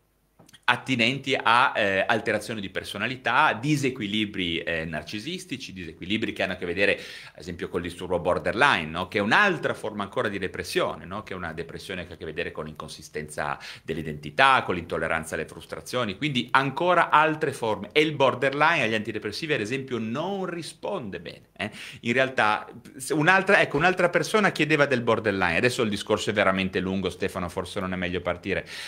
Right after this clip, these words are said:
Però vi dico che il disturbo borderline deve fare psicotera-, il vero disturbo borderline deve fare psicoterapia,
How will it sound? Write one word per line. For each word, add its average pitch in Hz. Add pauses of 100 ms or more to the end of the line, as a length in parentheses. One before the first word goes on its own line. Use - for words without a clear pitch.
(340)
Però 165
vi 151
dico 135
che 170
il 160
disturbo 156
borderline 117
deve 123
fare 139
psicotera-, 123
il 85
vero 87
disturbo 90
borderline 101
deve 98
fare 104
psicoterapia, -